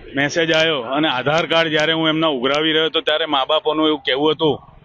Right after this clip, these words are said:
કે અમારા જીવનનો આધાર જતો રહ્યો,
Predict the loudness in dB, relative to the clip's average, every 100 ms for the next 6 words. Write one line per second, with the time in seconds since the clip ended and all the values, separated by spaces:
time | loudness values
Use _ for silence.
0 | -20 -20 -20 -20 -20 -20 -6 -2 0 2
1 | 2 0 0 0 0 -2 -2 -2 -2 -2
2 | 0 2 2 0 -4